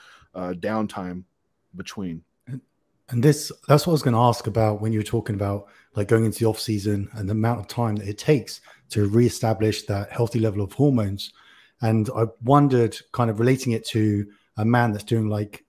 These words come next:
Speaker 2: a T R T dosage of tests just to maintain that healthy balance of, of hormones. And so could you do, if someone's goal is, like,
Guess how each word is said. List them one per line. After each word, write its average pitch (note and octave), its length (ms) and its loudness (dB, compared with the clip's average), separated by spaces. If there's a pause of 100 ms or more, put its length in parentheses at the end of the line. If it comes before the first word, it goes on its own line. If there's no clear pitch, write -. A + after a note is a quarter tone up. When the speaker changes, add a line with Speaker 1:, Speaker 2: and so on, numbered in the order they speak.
(120)
Speaker 2:
a A#2+ 40 -10
T - 180 0
R G#2 100 2
T A2 200 -4
dosage G2+ 680 -6 (400)
of G2+ 240 -4 (100)
tests - 280 0
just - 220 -4
to B2 60 2
maintain A#2 500 0
that G#2 160 -4
healthy G#2+ 280 -6
balance G#2 380 -6
of, F#2+ 160 -10 (380)
of F#2+ 120 -6
hormones. A2 520 -2 (260)
And A2 100 -2
so A#2+ 120 2
could A#2 200 0
you B2+ 120 0
do, A2 480 4 (420)
if - 100 -8
someone's C3+ 440 4
goal B2 420 4
is, G#2 280 -4 (200)
like, G2 260 -6